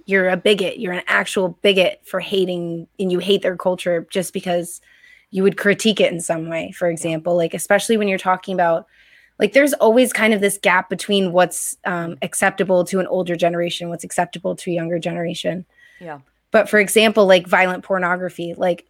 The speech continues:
Speaker 1: you know, when you grow up in that world as the younger kids have, and they see it as so ingrained in their own culture, then you have this massive cultural rift, you know, where then
Speaker 2: Yeah.
Speaker 1: it's so easy
Speaker 2: Yeah.
Speaker 1: for the children to look at the adults and be like, "You live in the old world.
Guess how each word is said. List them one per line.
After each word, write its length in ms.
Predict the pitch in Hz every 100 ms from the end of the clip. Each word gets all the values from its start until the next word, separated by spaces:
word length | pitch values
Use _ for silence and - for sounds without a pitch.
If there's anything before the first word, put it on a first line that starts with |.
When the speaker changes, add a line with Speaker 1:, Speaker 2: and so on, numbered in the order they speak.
| - _ _ _ _
Speaker 1:
you 100 | 226
know, 160 | 208 190
when 260 | 185 208
you 300 | 214 220 208 _ _ 202
grow 320 | 196 208 226
up 140 | 226 220
in 100 | 208
that 220 | 196 127
world 320 | 190 185 185
as 160 | 185 180
the 60 | 185
younger 280 | 180 180
kids 240 | 175 180 185
have, 440 | 190 175 170 175 -
and 100 | 190
they 120 | 180
see 320 | 175 - 196 202
it 80 | -
as 240 | 185 175
so 220 | - 190
ingrained 400 | 190 180 185 180
in 80 | 175
their 120 | 175
own 200 | 151 185
culture, 560 | - 185 175 180 175 185 _ _ _
then 140 | - 196
you 80 | 196
have 300 | 202 214 190
this 180 | 185
massive 460 | 185 180 180 - 180
cultural 600 | - 190 185 - 180 160
rift, 440 | 170 233 196 - -
you 120 | 180
know, 200 | 175 185
where 400 | 190 180 170 170 _ _ _ _ _ -
then 240 | 185 208
Speaker 2:
Yeah. 60 | 208
Speaker 1:
it's 100 | 196
so 320 | - 220 202
easy 280 | 202 226 220
Speaker 2:
Yeah. 60 | 214
Speaker 1:
for 120 | 202
the 100 | 185
children 400 | - 220 202 196
to 140 | 185
look 160 | 180 185
at 80 | 180
the 100 | 180
adults 320 | 180 208 202
and 80 | 196
be 100 | 202
like, 160 | 190
"You 140 | 202 262
live 180 | 233 202
in 100 | 180
the 60 |
old 220 | 180 -
world. 420 | - - - -